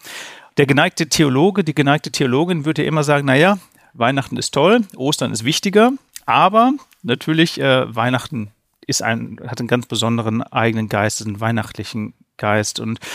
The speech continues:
es erinnert mich heuer tatsächlich, ähm, eben, glaub ich, auch an die Grundprinzipien unseres diakonischen Handelns, also an, an Licht, an Hoffnung, an Angekommensein, an Gemeinschaft, all, all diese Sachen. Und theologisch,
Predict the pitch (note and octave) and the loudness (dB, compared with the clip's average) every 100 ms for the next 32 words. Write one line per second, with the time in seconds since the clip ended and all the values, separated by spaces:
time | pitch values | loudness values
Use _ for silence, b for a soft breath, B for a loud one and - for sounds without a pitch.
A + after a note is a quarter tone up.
0 | B B B B - C3 C3+ C#3+ B2+ C#3 | B B B B -6 0 2 2 0 -2
1 | - _ - - C3 D#3 - C3 A#2+ D3 | -6 _ -6 0 4 4 2 0 0 0
2 | E3 D#3+ - - - C3 C3 C3+ C3 C3 | 0 -2 -2 -6 -2 0 2 2 -2 -4
3 | C#3 _ _ _ - C3+ A#2+ - C#3 C3+ | -8 _ _ _ -6 -4 -6 -6 -4 -2
4 | - D3 C#3 C3+ C3 - - C#3+ D3 C3 | 0 0 0 -2 -4 -6 -2 -2 -2 -4
5 | A2+ B2+ A#2 A#2+ B2 A#2 - A#2 - A#2+ | -2 -2 -4 -4 -4 -4 -4 -4 -2 -4
6 | - A#2 C3 B2+ G#2+ A2 A2 A2+ A2+ A#2 | -4 -4 -2 -2 -4 -4 -6 -6 -6 -6
7 | A2 B2 C#3+ - - C3 A2+ - _ - | -4 -4 -4 -8 -12 -12 -14 -16 _ -4
8 | C#3+ - C3 A#2+ A2+ A#2 - - D3 D#3+ | -4 -4 -6 -6 -6 -10 -10 -2 0 0
9 | C#3 - C3+ B2 A#2 A2+ A#2 A#2+ A#2+ A#2 | -4 -4 -4 -4 -6 -4 -4 -4 -4 -8
10 | - - C3 C3 C3 D3 C#3 C3 - C3 | -10 -4 -2 2 2 0 0 -4 -4 -6
11 | C3 - _ - C3+ C3 B2+ A#2+ A2+ C3 | -6 -8 _ -6 -4 -2 -4 -2 -2 -4
12 | - A#2 D#3 _ _ _ _ _ _ - | -6 -8 -10 _ _ _ _ _ _ -20
13 | B B B B B - B2 - - C3 | B B B B B -6 -4 -6 0 4
14 | C#3 D#3+ - - | 6 6 4 -4